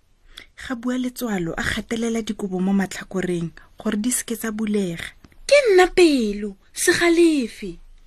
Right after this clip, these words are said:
Speaker 1: Letswalo o ne a tsholetsa kobo mme a okomela.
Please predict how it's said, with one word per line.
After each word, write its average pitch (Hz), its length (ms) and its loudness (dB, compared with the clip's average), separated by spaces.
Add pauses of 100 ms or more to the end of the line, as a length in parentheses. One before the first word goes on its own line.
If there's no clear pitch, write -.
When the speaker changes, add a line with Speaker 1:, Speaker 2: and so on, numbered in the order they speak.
(1160)
Speaker 1:
Letswalo 220 440 -2
o 262 60 -2
ne 262 140 2
a 233 60 0
tsholetsa 240 460 -4
kobo 196 460 -4
mme 190 220 -2
a 196 120 -6
okomela. 185 680 -4